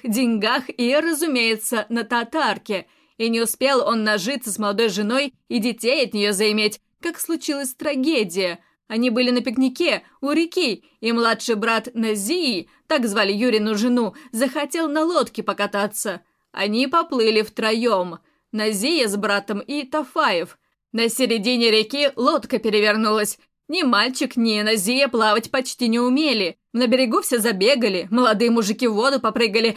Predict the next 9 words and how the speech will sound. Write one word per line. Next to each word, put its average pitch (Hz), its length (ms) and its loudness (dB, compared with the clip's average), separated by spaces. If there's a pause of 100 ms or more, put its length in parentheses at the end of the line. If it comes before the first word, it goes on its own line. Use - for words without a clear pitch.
(160)
но 254 100 0
там 277 220 0
ведь 262 160 -2
сильное 247 360 0
течение. 247 760 -4 (160)
Назия 240 540 0
закричала: 233 760 -2
«Спасай 247 520 0
брата!» 214 560 0